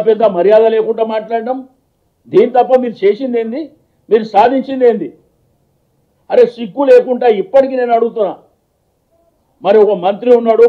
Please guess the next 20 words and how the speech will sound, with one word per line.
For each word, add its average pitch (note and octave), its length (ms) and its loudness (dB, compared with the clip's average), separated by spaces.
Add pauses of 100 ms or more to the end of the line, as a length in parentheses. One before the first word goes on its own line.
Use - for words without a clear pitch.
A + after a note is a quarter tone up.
(120)
పార్లమెంట్ A3+ 500 -2
మెంబర్లు A3+ 360 0
ఉన్నారు, G#3 260 2 (720)
ఏం B3+ 160 6
తెచ్చింది C4+ 320 0
ఈ B3+ 80 2
రాష్ట్రానికి? A#3+ 480 0 (2250)
ఏదో A3 260 4 (800)
టీఆర్ఎస్ A#3+ 480 4
ప్రభుత్వం A#3 440 0
ఈ - 20 -2 (100)
వాగ్దానం A3 460 0
ఇచ్చింది, A3 300 -6
ఇది A3 160 -6
చేయలేదు, A3 380 0
అది G3 160 -4
చేయలేదు, A3+ 300 2 (100)
నువ్వేం B3+ 300 4
తెచ్చినావు C4+ 340 0
చెప్పు. C4+ 220 0